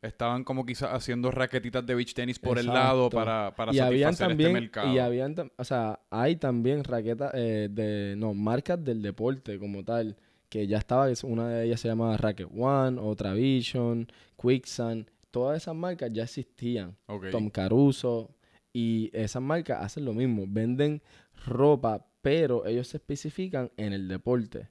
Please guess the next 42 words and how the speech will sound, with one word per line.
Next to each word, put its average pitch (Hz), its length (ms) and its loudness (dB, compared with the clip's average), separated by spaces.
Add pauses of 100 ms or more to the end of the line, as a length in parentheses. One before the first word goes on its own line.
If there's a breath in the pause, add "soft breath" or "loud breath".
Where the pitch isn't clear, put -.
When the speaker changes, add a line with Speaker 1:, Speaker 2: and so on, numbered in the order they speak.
Speaker 1:
En 107 160 -8
beach 107 220 -6
tenis. 87 300 -8
Speaker 2:
En 98 200 2
beach 131 180 4
tenis. 101 260 0
Nosotros 113 460 -2
somos 160 240 -6
una 160 140 -4
marca 180 340 -4
que 120 100 -6
nos 107 160 -6
especificamos 107 680 -2
en 98 80 -4
ropa. 98 500 -2 (640)
Speaker 1:
Ok. 101 200 -16 (320)
Speaker 2:
¿Sabes? 101 360 0 (120)
Eh, 104 280 0 (100)
puede 104 180 0
ser 113 120 0
Speaker 1:
¿No 127 60 2
hacen 131 100 0
Speaker 2:
traje 110 140 2
de 117 60 4
Speaker 1:
raqueta? 123 180 2
Speaker 2:
baño. 175 180 2
Speaker 1:
¿Sexy 170 280 0
no 135 80 -6
hace 135 140 -8
raqueta? 120 400 -8
Speaker 2:
Hace 101 300 -6
raqueta. 123 600 -6 (160)
Speaker 1:
Ok. 98 160 -14 (260)
Speaker 2:
Obviamente 110 680 0
hacemos 107 420 -4 (560)
cosas 123 320 -2
para 147 200 -4
el 151 100 -4
deporte, 143 800 -2 (200)
pero 104 320 -6
hacemos 110 440 -10 (200)
ropa 113 440 -4